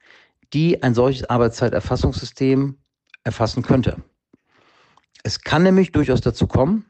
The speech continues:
dass ich mich erklären muss, an welchen Tagen welche Arbeitnehmer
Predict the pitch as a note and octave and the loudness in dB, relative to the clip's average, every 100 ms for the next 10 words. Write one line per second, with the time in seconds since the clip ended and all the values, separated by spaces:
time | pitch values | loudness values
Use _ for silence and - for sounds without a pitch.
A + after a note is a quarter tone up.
0 | _ A#2 G#2+ G2+ - B2 - - G2+ B2 | _ -6 -6 -12 -4 -4 -4 -6 0 2
1 | C3+ D3+ F#3+ - - - G2+ F#2 C#3 F#3 | 2 0 0 -4 -14 -8 -2 2 2 2
2 | A#3+ - C#3 C3 C#3 D3 F#2+ G2+ A2+ E3+ | -2 0 0 -2 -2 -6 -6 0 0 0
3 | F3+ - D#3 - B2 B2+ B2+ D3 | -2 0 0 2 2 4 2 0